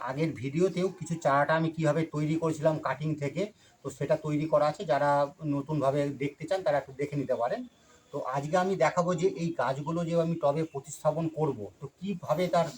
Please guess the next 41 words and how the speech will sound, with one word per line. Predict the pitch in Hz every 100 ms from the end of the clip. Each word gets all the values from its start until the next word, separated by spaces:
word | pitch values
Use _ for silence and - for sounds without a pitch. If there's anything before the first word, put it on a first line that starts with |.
| - - -
করব | 143 156 214 -
সেগুলো | 151 147 160
কিন্তু | 165 170
আপনাকে | 151 156 156
আজকে | 156 156 123
ভালোভাবে | 135 143 175 170
দেখাচ্ছি। | 131 131 120 - 95 - _ _ -
কারণ | 143 151
আমরা | 147 175 156 135
গাছগুলো | 147 147 165 175 151
যেমন | 139 147 160
তেমন | 160 165 170
করে | 175 170
যদি | 165 160
টবে | 139 143 160 139
লাগিয়ে | 131 170 160
দিই, | 160 - - - -
তাহলে | 139 175 180
কিন্তু | 185 185
সেই | - 180 -
গাছগুলো | 135 143 156 175 208 190 - - - 117
বেশি | 151 190 180
ভালো | - 160 165
হবে | 165 185
না, | 196 -
গ্রোথও | 160 170 156
নেবে | 143 113 104
না। | - - - - - -
তো | - 143
তার | 139 147
জন্য | 170 190 196
কী | 202 202
করতে | 196 185 196
হচ্ছে | 190 196 160
দেখুন, | 170 156
এই | 160
যে | 175 165 135
মাটিটা | 135 170 180 208 185
দেখুন, | 135 131 127 165
এই | 170 127
মাটিটা | 135 165